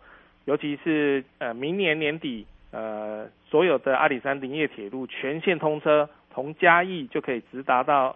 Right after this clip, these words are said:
森林游乐区。那奋起湖一定是你可以中间留下来欣赏整个山林美景，吃吃这边的美食，一个很重要的一个中继站。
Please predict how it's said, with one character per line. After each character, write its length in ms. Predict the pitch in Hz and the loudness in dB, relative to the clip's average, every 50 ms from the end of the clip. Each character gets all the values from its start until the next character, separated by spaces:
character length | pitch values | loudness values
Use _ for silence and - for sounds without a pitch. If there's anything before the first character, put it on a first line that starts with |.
| - _ - | -8 _ -2
森 140 | - 147 143 | -2 -2 0
林 60 | 139 | -2
游 120 | 127 123 | -2 -2
乐 160 | 139 147 135 | 0 0 -2
区。 320 | 120 - - 143 131 135 135 - - - - - - _ | -2 -4 -6 -8 -8 -8 -10 -12 -20 -20 -20 -20 -16 _
那 300 | - 160 151 139 127 123 - _ _ _ | 0 2 4 4 2 0 -4 _ _ _
奋 160 | - 214 175 147 | 4 4 4 4
起 200 | - - 117 107 | -2 -8 -8 -8
湖 280 | 107 110 110 113 - - | -8 -8 -8 -8 -10 -10
一 60 | 131 | -8
定 220 | - 170 156 147 - | -6 -6 -6 -6 -4
是 120 | - 156 | -6 -6
你 160 | 139 123 113 104 | -6 -6 -10 -8
可 140 | - 147 | -4 -4
以 40 | 135 113 | -4 0
中 280 | _ - 165 160 160 | _ 4 4 4 4
间 300 | 156 160 156 156 156 151 - _ - | 2 0 0 0 -2 -8 -16 _ -6
留 220 | 139 127 127 135 | -2 -2 -2 0
下 220 | - - 170 143 | 4 6 6 6
来 260 | 127 117 117 117 120 - - - - - - _ _ - | 8 6 4 2 0 -2 -8 -20 -20 -20 -20 _ _ -6
欣 180 | - 185 196 190 | -4 -2 0 6
赏 280 | - 190 143 120 107 104 - _ _ _ - | 8 8 8 8 6 0 -10 _ _ _ -8
整 140 | 123 113 110 | -8 -6 -6
个 100 | 131 123 - | -6 -2 2
山 180 | 160 160 160 | 4 4 4
林 120 | 156 143 139 | 2 -2 -4
美 200 | 135 127 131 147 | -2 -4 -4 -4
景， 280 | - - 135 110 101 - _ _ _ _ _ - - | -6 -6 -8 -8 -10 -12 _ _ _ _ _ -10 -2
吃 160 | - 160 165 156 | 0 0 0 0
吃 400 | - - 165 165 160 165 160 170 _ _ - | 0 0 2 2 2 2 0 -2 _ _ 0
这 80 | - | 0
边 160 | 156 160 156 151 | 2 4 4 4
的 100 | 143 131 | 4 2
美 220 | 123 117 110 107 - - | 0 -2 -6 -6 -12 -14
食， 240 | - 113 110 113 113 _ _ _ - | -12 -10 -10 -10 -12 _ _ _ -10
一 60 | - | -4
个 140 | - - 135 | -2 -2 -2
很 240 | - - 120 110 110 | 0 -2 -4 -6 -2
重 180 | - - 160 151 | 0 0 2 2
要 180 | 151 143 127 117 | 2 2 2 0
的 80 | 117 | -2
一 40 | 120 | -6
个 100 | - 120 | -8 -8
中 220 | - - 135 131 | -6 -6 -6 -6
继 140 | 127 139 131 | -6 -10 -4
站。 220 | 117 151 127 113 | -2 0 -2 -2